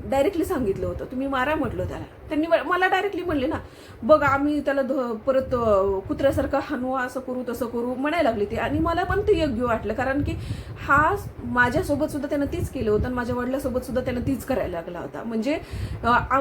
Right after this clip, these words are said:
एकतर आपण पण सांभाळायचं नाही, दोन घास खायला घालायचे नाही आणि जी लोकं दोन घास खायला घालतात आणि सांभाळतात, भले ते कशानेही सांभाळू दे ना, पैशामुळं सांभाळू दे किंवा ती काम करते म्हणून सांभाळू दे, पण ती सांभाळतात. तसं तू तर पैसे बी घेतले, सगळं खाऊन बी बसला, सगळं लुटून बसला,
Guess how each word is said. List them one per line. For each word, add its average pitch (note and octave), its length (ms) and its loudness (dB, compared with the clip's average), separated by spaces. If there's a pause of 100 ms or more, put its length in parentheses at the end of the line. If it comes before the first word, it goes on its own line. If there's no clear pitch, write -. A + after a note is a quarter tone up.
एकतर D4+ 260 -2
आपण D#4 280 0
पण E4+ 200 -2
सांभाळायचं C4+ 540 2
नाही, B3+ 120 0
दोन B3+ 220 2
घास B3+ 260 0
खायला B3+ 300 -2
घालायचे A3+ 360 2
नाही B3+ 200 -2
आणि C4 260 0
जी E4 280 0
लोकं E4 320 -2
दोन E4 220 0
घास D4+ 260 2
खायला D#4 240 2
घालतात D4 400 0
आणि D4 100 -2
सांभाळतात, F#4 520 2
भले E4 340 6
ते G4+ 140 0
कशानेही A4 400 -2
सांभाळू G#4 340 0
दे G4+ 80 -2
ना, B4 220 -2 (340)
पैशामुळं D4+ 500 4
सांभाळू C4 340 2
दे C4 180 0
किंवा C#4+ 240 0
ती D4 100 -2
काम D4 220 2
करते D4+ 280 0
म्हणून C#4+ 200 2
सांभाळू C#4 300 0
दे, A3+ 80 0
पण D#4+ 180 2
ती F4+ 120 0
सांभाळतात. G#4 600 2 (500)
तसं E4+ 180 4
तू G4 280 6
तर G#4 240 0 (180)
पैसे F#4 280 0
बी F#4+ 80 2
घेतले, F#4 360 2
सगळं G4+ 300 0
खाऊन D#4+ 360 0
बी - 60 -2
बसला, D#4 360 2
सगळं D#4 240 0
लुटून C#4+ 440 -2
बसला, C4+ 320 -2